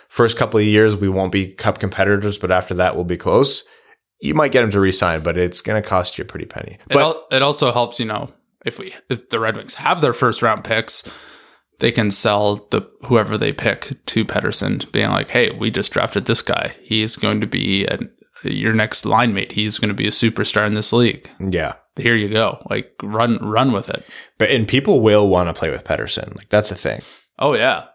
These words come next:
Speaker 2: All you gotta do is start it homegrown first and then start trying to reel in the big fish.
Speaker 1: Um,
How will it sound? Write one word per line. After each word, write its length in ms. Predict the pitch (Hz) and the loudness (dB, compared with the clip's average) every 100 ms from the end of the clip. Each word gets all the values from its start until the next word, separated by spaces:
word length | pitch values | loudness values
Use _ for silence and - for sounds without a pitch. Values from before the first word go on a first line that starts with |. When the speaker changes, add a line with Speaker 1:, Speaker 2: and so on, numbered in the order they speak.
| _ _ _ - | _ _ _ -2
Speaker 2:
All 200 | 117 160 | 2 4
you 120 | 180 170 | 4 2
gotta 200 | 170 151 | 0 2
do 160 | 143 | 4
is 140 | 139 - | 4 2
start 340 | - 123 127 | 0 2 2
it 200 | 123 - - | 0 -4 -14
homegrown 680 | - 123 123 120 110 113 110 | -2 0 0 2 2 0 -4
first 480 | - 104 110 117 - | -4 -2 0 -2 -6
and 220 | 107 104 | -10 -8
then 580 | 107 107 104 104 110 - | -6 -6 -8 -10 -12 -10
start 440 | - - 104 98 98 | -8 -4 -6 -8 -10
trying 220 | 104 98 | -8 -8
to 80 | 104 | -8
reel 280 | 101 101 101 | -8 -8 -8
in 100 | 98 | -10
the 60 | |
big 240 | 110 107 104 | -10 -12 -12
fish. 440 | - - - - _ _ _ - - - _ _ | -14 -10 -12 -14 _ _ _ -20 -18 -20 _ _
Speaker 1:
Um, 720 | 95 101 104 101 101 104 - | 2 4 4 4 2 -2 -8